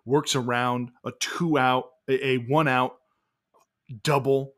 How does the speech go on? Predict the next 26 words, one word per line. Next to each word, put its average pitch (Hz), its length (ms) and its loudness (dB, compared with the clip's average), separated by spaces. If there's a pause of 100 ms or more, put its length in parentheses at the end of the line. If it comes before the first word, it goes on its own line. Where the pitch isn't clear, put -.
(140)
by 123 220 -2
Tommy 135 360 -2
Pham, 127 380 -6
striking 131 560 -4
out 127 180 -4
Lourdes 127 380 -6
Gurriel 120 580 -4
and 117 220 -16
Alek 120 360 -2
Thomas 120 600 -8 (320)
to - 140 -18
keep - 340 -14
th-, 139 160 -6 (140)
keep 143 240 -8
it 123 80 -4
a 117 40 -6
three 131 320 -4
nothing 123 420 -6
game. 117 360 -10 (1800)
And 156 120 4
in 220 100 6
the 226 60 4
bottom 220 320 6
of 175 80 -4
the 131 160 -2
eighth, - 480 -14